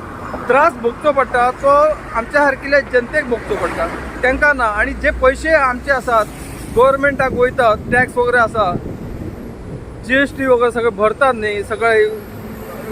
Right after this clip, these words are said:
गाडयेचो टॅक्स आनी कसलो बरेचशे टॅक्स वयता गव्हर्मेंटाक, ते पयशे अशे उद्ध्वस्त करता आनी सगळो त्रास जनतेक भोगचो पडटा.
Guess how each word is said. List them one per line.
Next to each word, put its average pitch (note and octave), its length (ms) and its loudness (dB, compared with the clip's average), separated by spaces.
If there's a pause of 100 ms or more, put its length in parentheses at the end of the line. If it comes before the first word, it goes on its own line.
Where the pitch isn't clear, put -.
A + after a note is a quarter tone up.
(160)
गाडयेचो B3 420 2
टॅक्स A3+ 380 2
आनी A3+ 160 0
कसलो A#3 280 -2
बरेचशे C#4 360 2
टॅक्स - 560 -2
वयता A#3+ 360 2
गव्हर्मेंटाक, A#3+ 500 -2 (420)
ते D#4+ 100 2
पयशे D4 360 0
अशे D4+ 540 2 (680)
उद्ध्वस्त C#4+ 400 2
करता G3 360 -2 (2250)
आनी A#3+ 120 -2
सगळो B3 320 4
त्रास B3 340 -2 (400)
जनतेक A3 320 2
भोगचो F#3 280 -8
पडटा. D#3+ 260 -6